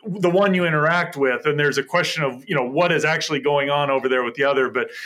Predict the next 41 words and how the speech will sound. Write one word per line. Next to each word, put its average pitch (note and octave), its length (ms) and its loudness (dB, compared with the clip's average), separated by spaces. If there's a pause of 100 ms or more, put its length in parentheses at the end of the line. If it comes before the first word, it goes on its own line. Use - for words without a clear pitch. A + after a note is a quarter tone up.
(140)
so G#3+ 200 2
th-, G#3 180 0
so G3+ 140 2
there A3 140 4
is C4 180 0
a F3 60 -2
very E3+ 340 0
active E3+ 440 -2
area D#3+ 340 0
of B2+ 80 -4
research D3+ 520 -2
and - 140 -2
trying F3 440 -2
to D#3+ 80 -12
devise D3 540 0
experiments D3+ 920 -2 (520)
where E3 600 0 (100)
these F#3 240 0
interpretations F3 1200 -2 (560)
may G3 260 2
have F#3+ 140 2
had F#3 200 2
a F3 60 2
lot E3+ 220 2
of D3+ 100 -2
common E3+ 400 -2
ground, D#3+ 500 0
but D#3 140 2
on D3 200 0
this F#3 200 0
experiment, D#3 640 -2
they're D3 100 0
gonna C3 200 -2
predict B2+ 320 -4
different A#2+ 320 -6
things. - 460 -10
And C#3+ 180 -2
it's - 260 0
a D3 60 0
challenging E3+ 800 -2
area. A2 480 -2